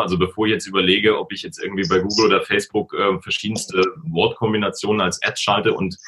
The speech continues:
ein teures Testing mache, kann ich natürlich auch erstmal so ein Feld be-, beobachten und schauen, äh, welche, welche Wörter sind wirklich eigentlich am, am meisten im Sprachgebrauch der Menschen. Und dann gehe ich über den Ansatz. Dann, dann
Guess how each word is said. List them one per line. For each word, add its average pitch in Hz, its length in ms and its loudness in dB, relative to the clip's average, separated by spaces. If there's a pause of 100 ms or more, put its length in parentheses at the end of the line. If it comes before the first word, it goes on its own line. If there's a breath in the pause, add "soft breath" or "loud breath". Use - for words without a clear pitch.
(380 loud breath)
ein 92 60 -4
teures 113 420 2
Testing 110 460 -2
mache, 98 220 0
kann 98 200 -2
ich 104 60 0
natürlich 95 360 0
auch 87 100 2
erstmal 95 300 -4
so 90 100 -2
ein 87 60 -4
Feld 90 300 0
be-, 87 200 4
beobachten 95 580 0
und 87 160 -4
schauen, 90 360 0
äh, 87 260 0
welche, 87 440 4
welche 87 340 2
Wörter 90 260 2
sind 87 180 0
wirklich 92 340 -2
eigentlich 87 400 -2
am, 87 160 2
am 85 100 0
meisten 85 360 2
im 85 100 -2
Sprachgebrauch 85 680 -2
der 80 100 0
Menschen. 85 480 0 (480 loud breath)
Und 87 140 0
dann 82 160 2
gehe 90 120 4
ich - 100 -2
über 82 140 2
den 82 200 4
Ansatz. 69 420 -4
Dann, 73 240 -6
dann 71 260 -6